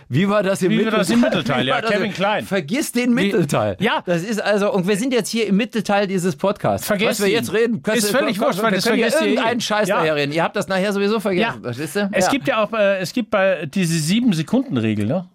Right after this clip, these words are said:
Speaker 1: Ja, genau.
Speaker 2: Die, die
Speaker 1: Ja.
Speaker 2: gibt's auch im Radiobereich.
Speaker 1: Mhm.
Speaker 2: Äh, man hat sieben Sekunden, um die Aufmerksamkeit von euch zu bekommen.
Speaker 1: Glaube ich, habe ich hier schon mal drüber gesprochen.
Speaker 2: Ja.
Speaker 1: Wenn, wenn wir euch da nicht haben, dann sagt ihr, eh, ach, lass die doch
Speaker 2: Ah,
Speaker 1: erzählen.
Speaker 2: jetzt kommt der Mittelteil,
Speaker 1: Ja.
Speaker 2: vergiss es.
Speaker 1: <laughs> Ja, ja.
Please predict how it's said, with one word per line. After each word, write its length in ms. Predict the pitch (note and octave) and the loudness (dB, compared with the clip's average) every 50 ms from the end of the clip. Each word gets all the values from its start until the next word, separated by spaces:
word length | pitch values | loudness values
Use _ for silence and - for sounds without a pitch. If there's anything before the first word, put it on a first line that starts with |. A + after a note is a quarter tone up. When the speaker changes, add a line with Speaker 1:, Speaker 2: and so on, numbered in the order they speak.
| _ | _
Speaker 1:
Ja, 260 | - A2 A2 G#2+ B2 D#3+ | -2 -2 0 0 0 0
genau. 360 | F#3+ G#3+ G#3+ D3 G2+ D#2 - - | 0 0 0 0 -2 -4 -6 -2
Speaker 2:
Die, 220 | - C#3+ C#3 C#3 C3+ B2+ | 0 2 2 2 0 0
die 100 | D3+ C#4 | -2 0
Speaker 1:
Ja. 120 | C#3 D#3 | 0 0
Speaker 2:
gibt's 160 | E3 D#3+ - | 0 0 0
auch 80 | F#3 D#3+ | 0 0
im 80 | E3 C#3+ | 2 0
Radiobereich. 800 | C3+ C#3+ E3+ G#3+ A#3+ A#3 A3 G#3+ A3 G#3 G#3+ A3+ A#3 A3 - A3 | 0 0 0 0 -2 -2 0 2 2 2 2 2 0 -2 -2 0
Speaker 1:
Mhm. 40 | F#3+ | 2
Speaker 2:
Äh, 200 | F#3+ F3+ F3+ F#3 | 2 4 2 2
man 260 | E3+ F3 F3 E3+ D3 | 0 -2 -2 -2 0
hat 180 | E3 A3+ A3 - | -2 -4 -4 -2
sieben 260 | - G3+ B3 C4+ A3+ | -2 0 0 2 0
Sekunden, 380 | F#3 F#3+ F#3 - B3 A3+ A#3+ A3+ | -2 -2 0 0 0 0 2 0
um 160 | G3+ F#3+ F3+ | 0 2 0
die 100 | F3 D3 | 0 0
Aufmerksamkeit 800 | - F#3+ G3 G#3 G3+ F3+ D3+ - - E3+ D3+ - D#3+ E3 E3 - | 0 0 2 2 2 2 0 0 -2 -2 -2 0 -2 -2 -2 -2
von 140 | E3+ D3 D3+ | -2 -2 0
euch 280 | D3 F3 G3 G3 - | 0 0 0 0 0
zu 140 | - - E3+ | -2 0 0
bekommen. 440 | E3 D#3 - - D#3 D#3 C3 F#2 G2 | 0 0 0 0 0 2 2 0 0
Speaker 1:
Glaube 220 | A#2 C#3+ D#3+ F3 | 0 0 0 0
ich, 80 | D#3+ F3 | 0 0
habe 100 | F3 F3+ | -2 0
ich 40 | D3 | 0
hier 80 | F3+ F3 | -2 0
schon 100 | F3+ F3 | 0 0
mal 80 | D#3+ | 0
drüber 180 | C#3 C#3+ C3 C3+ | -2 0 -2 -2
gesprochen. 240 | A#2+ - F3 F3+ D3 | -2 0 -2 0 0
Speaker 2:
Ja. 120 | C3+ A2+ | 0 -2
Speaker 1:
Wenn, 80 | E3 B2 | -2 -2
wenn 140 | E3 F3 F3 | -4 -2 0
wir 80 | F3 | 0
euch 160 | D#3+ E3+ C#3+ D3 | 0 0 0 0
da 120 | G#3 G#3 | -2 0
nicht 180 | G#3+ G#3 D#3 F#3 | 0 0 2 2
haben, 160 | F3+ F3 E3+ | 0 2 2
dann 140 | D#3+ D#3 C#3+ | 0 0 0
sagt 180 | E3 F3 D3 E3+ | 0 -2 0 0
ihr, 80 | D#3 C#3+ | 0 2
eh, 120 | D3 E3+ D#3+ | 2 2 2
ach, 200 | D#3 E3+ D3+ C#3 | 2 2 2 2
lass 160 | D3+ D#3 C#3+ | 0 -2 -2
die 100 | - D3 | -2 0
doch 120 | B2 D#3+ G#3 | 0 2 2
Speaker 2:
Ah, 60 | A3+ D3 | 2 0
Speaker 1:
erzählen. 260 | G#2 - - A#2+ - | -2 -6 -8 -4 -2
Speaker 2:
jetzt 160 | F#3 F#3 G3 - | -2 -2 0 0
kommt 160 | A3 G3+ F#3 | 0 0 0
der 80 | F#3 | 0
Mittelteil, 560 | F3+ G#3 G3+ G3 - - F3 F3 E3 D#3+ B2 B2+ | 0 0 0 0 0 0 0 0 0 0 -2 -2
Speaker 1:
Ja. 200 | D#3 D3 D#3 D#3+ | 0 2 2 2
Speaker 2:
vergiss 320 | D3+ - E3 D#3 F#3+ F3+ C#3+ | 2 2 2 2 0 0 0
es. 160 | D3+ B2+ - | -2 -2 -2
Speaker 1:
<laughs> 280 | C4+ A#3+ - A3 - - | -2 -2 -2 -4 -2 0
Ja, 60 | G3+ | 0
ja. 140 | F3 C3+ | 0 0